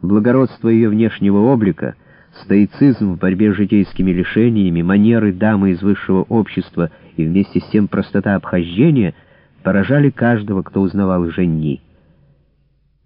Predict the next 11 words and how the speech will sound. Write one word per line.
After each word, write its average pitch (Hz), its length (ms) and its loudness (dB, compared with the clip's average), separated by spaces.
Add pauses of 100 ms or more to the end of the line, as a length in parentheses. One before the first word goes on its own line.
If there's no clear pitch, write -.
(160)
В - 40 -8
вечер 156 500 2
проводов 151 520 2
Старого 123 420 0
года, 180 500 4 (160)
нарядно 113 500 2
одетая, 190 680 2
она 127 220 -2
казалась 170 400 2
значительно 123 480 -2
помолодевшей. 101 720 -6